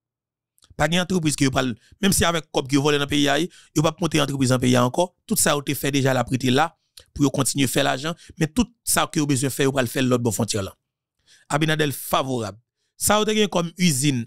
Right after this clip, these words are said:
en Haïti. Abinader demandé pour la, pour la démonter usine pour yo en Domi-, en, en, en Haïti gratis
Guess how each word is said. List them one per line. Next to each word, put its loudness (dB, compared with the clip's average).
en 0
Haïti. 0
Abinader 0
demandé 0
pour -2
la, 2
pour -8
la 0
démonter 0
usine 2
pour 0
yo 2
en 0
Domi-, -2
en, 0
en, -6
en 0
Haïti -2
gratis -2